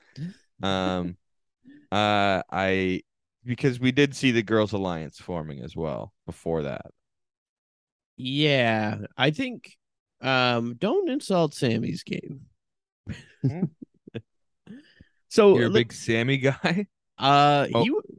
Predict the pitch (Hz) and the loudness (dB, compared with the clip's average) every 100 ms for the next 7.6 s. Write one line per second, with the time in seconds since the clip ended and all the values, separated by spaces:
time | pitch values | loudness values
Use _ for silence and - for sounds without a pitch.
0 | - _ 123 123 233 262 - 285 403 - | -20 _ -8 -2 0 0 4 4 4 4
1 | 95 95 - _ _ _ _ _ 127 127 | 2 -2 -12 _ _ _ _ _ 4 4
2 | 120 120 151 147 170 165 156 135 110 107 | 4 0 0 0 2 0 -2 -4 -4 -4
3 | 120 131 117 131 151 160 _ _ - 135 | -4 -6 -6 -6 -6 -8 _ _ -2 2
4 | 147 135 131 120 117 117 110 107 107 104 | 4 2 0 2 2 2 2 0 0 -2
5 | 110 226 247 185 _ 135 135 165 180 185 | -2 -8 -10 -18 _ 2 6 6 8 8
6 | 185 185 180 - 185 185 180 160 202 208 | 8 6 8 8 8 6 4 2 -2 2
7 | 190 196 185 147 117 - | 4 6 4 2 -4 -14